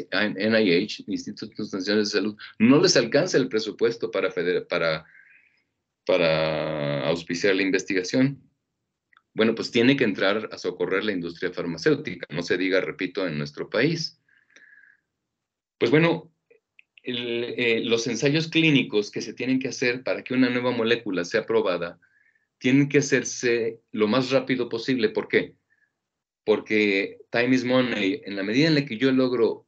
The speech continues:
mi aprobación de mi patente lo más rápido posible, tengo más años de candado de que nadie me pueda competir. Yo registro mi molécula ante la F D A y lanzo mi protocolo.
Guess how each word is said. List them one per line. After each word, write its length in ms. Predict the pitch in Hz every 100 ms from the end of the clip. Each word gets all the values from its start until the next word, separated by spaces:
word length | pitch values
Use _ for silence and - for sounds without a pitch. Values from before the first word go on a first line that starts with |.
| -
mi 600 | 104 110 113 117 131 - -
aprobación 640 | 95 - 95 92 127 127
de 80 | 127
mi 100 | 123
patente 440 | 104 113 110 101
lo 80 | 92
más 240 | 104 107
rápido 440 | 107 107 - 104 -
posible, 640 | 110 - 101 82 80 80 _ _ _ _ _ -
tengo 260 | 139 139
más 220 | 151 143
años 440 | 143 123 113 120 -
de 120 | 98
candado 520 | 101 98 113 110 107
de 120 | 104
que 120 | 92 101
nadie 280 | 120 131
me 120 | 113 92
pueda 280 | 95 95
competir. 560 | 107 101 107 - 123 - _ _ _ - _ _ _
Yo 160 | - 160
registro 500 | 160 160 165 156 135
mi 120 | 123
molécula 480 | 107 107 110 110 95
ante 200 | 92 95
la 120 | 95
F 200 | 104 110
D 200 | 101 98
A 240 | 98 101 -
y 120 | 104
lanzo 340 | 110 131 127
mi 100 | 113
protocolo. 720 | 104 98 92 - 92 82 78